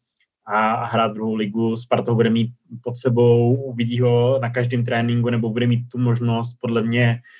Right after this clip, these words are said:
nejlepší řešení, podle mě. S tím, že když bude potřeba, tak se můžou, nebo já vlastně nevím, jak to tam je potom, když, když by to Béčko bylo ve druhé lize, jest-, jestli si tam můžou šahat,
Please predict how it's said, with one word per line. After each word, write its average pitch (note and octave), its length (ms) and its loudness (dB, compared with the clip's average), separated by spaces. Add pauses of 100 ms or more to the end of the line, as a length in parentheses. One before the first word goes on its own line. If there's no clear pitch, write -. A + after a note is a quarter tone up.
(180)
nejlepší B2 360 0
řešení, G#2+ 340 -4
podle G2+ 260 -4
mě. F#2+ 180 0 (580)
S - 80 -8
tím, C#3 160 0
že C3+ 140 4
když B2 140 0
bude B2+ 160 4
potřeba, C#3 500 0
tak A#2+ 200 -6
se B2+ 120 -4
můžou, A#2 540 -2
nebo B2+ 140 0
já C3+ 120 6
vlastně D3+ 240 -2
nevím, D3+ 180 -4
jak - 140 -6
to - 60 -10
tam D#3+ 100 -2
je D#3 80 -2
potom, D3+ 260 -8
když, C#3+ 220 -10
když B2+ 200 -12
by C#3 200 -10
to C#3 100 -8
Béčko C#3 340 0
bylo C#3 180 0
ve C3+ 60 4
druhé C#3+ 200 -8
lize, A#2+ 240 2
jest-, B2 220 2
jestli B2+ 240 -10
si C3 180 -8
tam C3 140 0
můžou B2+ 240 2
šahat, B2 380 0